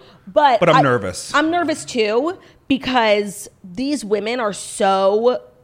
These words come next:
Speaker 1: into themselves because they're, they all think they're the star of their franchise. And the fact that they got selected for this All Stars makes them even
Speaker 2: And
Speaker 1: more
Speaker 2: we, can we talk
Speaker 1: certain.
Speaker 2: about Luann holding the center apple?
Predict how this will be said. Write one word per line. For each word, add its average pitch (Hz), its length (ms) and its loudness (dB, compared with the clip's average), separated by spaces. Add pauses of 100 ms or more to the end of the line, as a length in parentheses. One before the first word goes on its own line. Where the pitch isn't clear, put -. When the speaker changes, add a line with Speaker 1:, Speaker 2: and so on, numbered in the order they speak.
Speaker 1:
into 196 260 -4
themselves 285 760 -2 (340)
because 247 240 -2
they're, 302 280 2
they 254 120 2
all 339 140 2
think 302 200 -6
they're 233 100 -2
the 202 80 -8
star 202 320 -2
of 190 80 -6
their 175 140 -6
franchise. 226 540 -6 (220)
And 233 100 -4
the 226 60 -4
fact 247 200 0
that 240 100 -2
they 220 80 -4
got 196 180 -6
selected 196 460 -6
for 190 160 -8
this 180 280 -6
All 165 220 -6
Stars 220 300 -6
makes 208 220 -8
them 196 280 -6 (240)
even 220 220 0
Speaker 2:
And 190 160 -6
Speaker 1:
more 277 320 2
Speaker 2:
we, 208 60 -12 (140)
can 170 100 -6
we 220 100 0
talk 180 60 -10
Speaker 1:
certain. 165 240 -2
Speaker 2:
about 165 220 -4
Luann 120 460 -6 (200)
holding 113 340 -8
the 104 80 -10
center 104 320 -10
apple? 156 460 -10